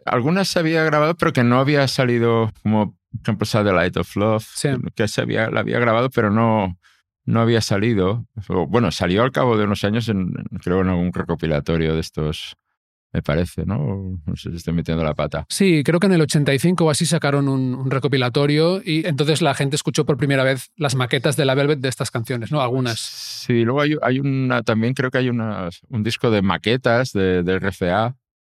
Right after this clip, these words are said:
Speaker 1: que salió, que no sé si lo sacaron y luego lo volvieron a esconder.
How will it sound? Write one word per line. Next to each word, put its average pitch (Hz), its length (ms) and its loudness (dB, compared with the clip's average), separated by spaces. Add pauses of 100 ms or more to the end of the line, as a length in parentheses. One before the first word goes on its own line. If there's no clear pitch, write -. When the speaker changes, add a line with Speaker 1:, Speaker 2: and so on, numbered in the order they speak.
(140)
Speaker 1:
que 95 100 0
salió, 92 360 0
que 113 80 2
no 107 80 2
sé 143 160 -4
si 143 140 0
lo 117 100 2
sacaron 120 480 0
y - 20 2
luego 110 260 2
lo 104 220 4
volvieron 95 320 0
a 95 60 2
esconder. 95 540 -2